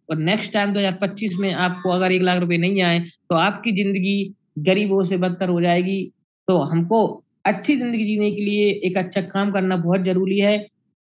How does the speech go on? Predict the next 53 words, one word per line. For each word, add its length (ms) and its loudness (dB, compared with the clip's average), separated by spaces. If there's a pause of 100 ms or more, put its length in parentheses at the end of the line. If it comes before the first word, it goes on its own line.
तो 60 2
हमको 200 2
क्या 280 0
करना 320 0
चाहिए 280 0
जिससे 260 -2
हमें 160 0
एक 120 0
लाख 180 0
रुपए 300 -4
per 120 -2
month 240 0
आए? 200 0 (500)
तो 80 4
उसके 220 0
लिए 260 2
एक 120 0
opportunity 640 0
है 80 2
हैप्पी 340 0
हेल्थ 180 0
India, 380 2
उसमें 360 -2
आप 320 -2 (460)
बहुत 400 0
किस्मत 280 -4
वाले 320 2
हैं 200 -2
कि 80 -6
आपको 560 -2 (280)
बहुत 380 0
जल्दी 320 4
से 140 0
आपको 280 0
ये 80 0
platform 440 -2
मिला। 280 2 (400)
और 100 2
मैं 160 2
भी 100 2
अपने 200 -2
आप 160 0
को 80 -2
बहुत 200 -2
अच्छा 220 -2
किस्मत 460 -2
वाला 160 2
समझता 360 -2
हूँ 180 0
कि 60 0
मुझे 300 2 (360)
ये 60 6
platform 600 0